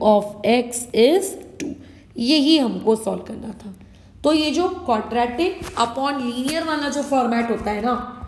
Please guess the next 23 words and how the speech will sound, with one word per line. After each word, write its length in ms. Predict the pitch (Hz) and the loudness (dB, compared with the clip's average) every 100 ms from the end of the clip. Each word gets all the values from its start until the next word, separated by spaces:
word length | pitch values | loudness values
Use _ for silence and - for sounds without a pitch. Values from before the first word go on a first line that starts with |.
| - - - | -18 -20 -6
इसको 320 | - 320 - 370 | 0 0 2 2
आप 320 | 381 381 - | 2 -2 0
दोनों 340 | 277 320 381 | 2 2 0
तरीकों 300 | 311 269 262 | 0 -2 -2
से 120 | 240 | -4
सॉल्व 220 | 240 220 185 | -2 -2 -2
कर 120 | - | -6
सकते 340 | - 196 - | -12 -14 -14
हो। 60 | - - - - - | -16 -18 -20 -16 -4
फ़ोर 140 | 269 277 | 2 2
पॉइंट 400 | 277 294 285 - | 2 -2 -2 -4
थ्री 200 | 254 269 | -4 0
में 120 | 294 | 0
जो 120 | 285 | 0
सिखाया 480 | 294 294 294 285 277 | -2 -2 0 0 0
था, 400 | 285 294 294 - | -2 -4 -4 -10
उस 140 | 214 - | -12 -6
तरीके 320 | 214 208 240 | -4 -2 -4
से 140 | 240 | -2
भी 120 | 262 262 | -4 -2
कर 140 | 254 | -2
सकते 320 | 254 247 269 | -4 -6 -2
हो। 120 | 247 | -2